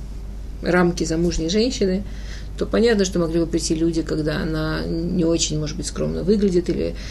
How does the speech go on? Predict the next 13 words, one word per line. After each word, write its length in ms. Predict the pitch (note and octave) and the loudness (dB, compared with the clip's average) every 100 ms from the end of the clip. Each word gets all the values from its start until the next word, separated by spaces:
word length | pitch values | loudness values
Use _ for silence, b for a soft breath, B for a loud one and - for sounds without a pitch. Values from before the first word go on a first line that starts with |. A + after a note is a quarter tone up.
| B - | B -8
э, 140 | - - | -4 0
с 120 | - | 4
мужем 340 | G#3 A#3+ A3 | 6 6 6
какие-, 580 | G3+ F#3+ G3 F#3 E3 F3 | 4 2 0 2 2 2
как-то 280 | F3 - F3+ | 0 0 -2
ближе, 680 | E3+ F3+ F#3 F3+ F#3+ F3+ E3+ | 0 -2 0 2 2 2 2
чем 260 | - E3 | 2 0
то, 120 | E3 | 0
что 500 | E3 - D#3+ D#3+ D#3+ - - - - - F#3 - | -2 -2 -2 -2 -4 -4 -6 -6 -8 -8 -8 0
красиво, 400 | E3 - E3+ E3 | 2 4 4 2
чтобы 200 | E3 D#3+ | 0 0
было 320 | D#3+ D#3 D#3+ | 2 2 0
общественно. 800 | - F3+ - E3+ D3+ - - | -4 0 2 2 2 -4 -4